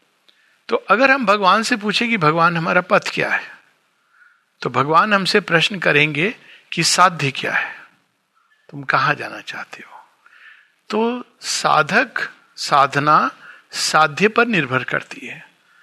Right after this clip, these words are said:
हम किस साध्य की ओर, किस लक्ष्य की ओर हम जाना चाहते हैं। जब माता जी से पहली बार, पहला जो उनका वार्तालाप है उन्नीस सौ उनतीस का, तो किसी ने पूछा माँ से, ये वर्ष का शुभारंभ है,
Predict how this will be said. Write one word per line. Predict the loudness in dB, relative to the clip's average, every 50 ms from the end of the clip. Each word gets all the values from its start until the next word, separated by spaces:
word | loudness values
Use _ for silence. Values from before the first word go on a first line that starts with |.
| _ _ _ -4 0
हम | 0 0 0 -2 -10 _ _ _ _ _ _ _ _ _ _ _ _ _ _ _ _ _ _ -4
किस | -2 0 0 0
साध्य | 0 0 2 2 2 2 2 0 -2
की | -2 0 2 2
ओर, | 4 2 2
किस | 0 0 0 0 0 0 0
लक्ष्य | 0 0 2 2 0 0 2
की | 2 2
ओर | 4 4 2 0 -4 -12 -20 _ _ _ _ _ _ -6
हम | -4 -4 -2
जाना | 0 0 0 2 0 -2
चाहते | -4 -4 -6 -6 -8 -10 -16 -20
हैं। | -20 -20 -20 _ _ _ _ _ _ _ -20 -20 -20 -20 _ _ -2
जब | -2 -2 0
माता | 2 2 2 2 2 -2
जी | -2 -2 -2
से | -4 -4
पहली | -4 -2 -2 -2 -2 -2 -4
बार, | -2 0 2 2 0 -2 -6 -16 -20 _ _ _ _ _ _ _ _ _ _ _ _ _ _ 0
पहला | 2 4 4 4 2 2
जो | 2 2 0
उनका | 0 0 0 0 0 0 -2 -6 _ -20 -18 -16 -14 -14 -14 -12 -8
वार्तालाप | -2 0 0 0 2 2 2 4 4 2 2 2 -2
है | -4 -2 -2
उन्नीस | -2 -4 -4 -2 -2 -2 -2
सौ | -2 -2 -4
उनतीस | -4 -8 -8 -6 -4 -2 -2 -2
का, | 0 2 0 0 0 -2 _ _ _ _ -20 _ _ _ _ _ -8
तो | -6 -6
किसी | -4 -2 -4 -2 -2 -2
ने | -2 -2
पूछा | -4 -4 -8 -4 -2 -2 -2
माँ | 0 0 -2 -2
से, | -2 -4 -6 -6
ये | -6 -4
वर्ष | -2 -2 0 0 -2
का | -2 0 0 0
शुभारंभ | 0 0 -4 -4 0 2 2 4 4 2 2 0 0
है, | 0 0 -2 -2 -4 _